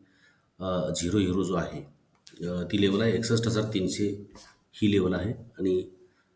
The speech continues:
या लेवलपासूनच मार्केट, अ, वरती जर ब्रेकआउट झालं तर वरती जाणार आहे, नाहीतर खाली डाऊनसाईड रॅली होणार आहे. त्यामुळं ह्या तिन्ही लेवल महत्त्वाच्या आहेत आणि बँकेक्ससाठी तुम्हाला पंचवीस ते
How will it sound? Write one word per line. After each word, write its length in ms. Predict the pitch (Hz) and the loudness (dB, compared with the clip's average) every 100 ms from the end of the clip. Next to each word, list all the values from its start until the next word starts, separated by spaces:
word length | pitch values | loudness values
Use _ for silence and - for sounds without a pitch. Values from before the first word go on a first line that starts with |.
| _ 101 | _ 0
या 120 | 110 | 4
लेवलपासूनच 920 | 101 101 104 101 - 101 95 - - | 6 4 2 0 0 2 2 0 -2
मार्केट, 360 | 90 90 98 98 - - - _ _ _ _ _ _ - | -4 -2 0 -2 -4 -16 -20 _ _ _ _ _ _ -8
अ, 360 | 90 92 90 90 - - _ _ - | -4 0 0 0 -4 -14 _ _ -4
वरती 300 | 98 85 107 | -2 0 4
जर 180 | 101 95 - - - - | 4 4 0 -6 -20 -6
ब्रेकआउट 300 | 90 90 98 | -4 0 0
झालं 220 | 90 92 87 | 2 0 0
तर 60 | |
वरती 300 | 87 82 92 | 2 2 2
जाणार 240 | 95 90 92 | 0 0 -2
आहे, 260 | 92 110 | -2 -2
नाहीतर 400 | - 82 82 87 87 - - 82 - | -2 -2 -2 -4 -6 -12 -20 -18 -8
खाली 400 | 101 95 85 82 - - - | -2 0 0 -4 -16 -20 -8
डाऊनसाईड 420 | 92 95 107 101 | -2 0 2 2
रॅली 200 | 87 85 82 - - - | 4 2 0 -4 -14 -8
होणार 200 | 78 73 | -4 -4
आहे. 260 | - - - | -8 -16 -8
त्यामुळं 380 | 90 92 92 92 - - - - | -2 -2 -2 -6 -14 -20 -20 -4
ह्या 100 | 110 | -4
तिन्ही 340 | - 104 113 | 4 8 8
लेवल 260 | 101 95 78 - | 8 6 2 -2
महत्त्वाच्या 420 | 92 87 95 95 95 | -4 -2 -2 0 0
आहेत 200 | 107 98 | 0 0
आणि 380 | 92 92 - - - _ _ _ _ _ _ _ - | 2 2 -2 -10 -20 _ _ _ _ _ _ _ -6
बँकेक्ससाठी 800 | 101 98 95 120 - 92 87 78 - - | 0 0 2 4 6 6 2 -2 -4 -18
तुम्हाला 240 | 90 90 90 | -4 0 0
पंचवीस 580 | - 95 92 107 104 | 0 0 0 -2 -2
ते 60 | 110 | 0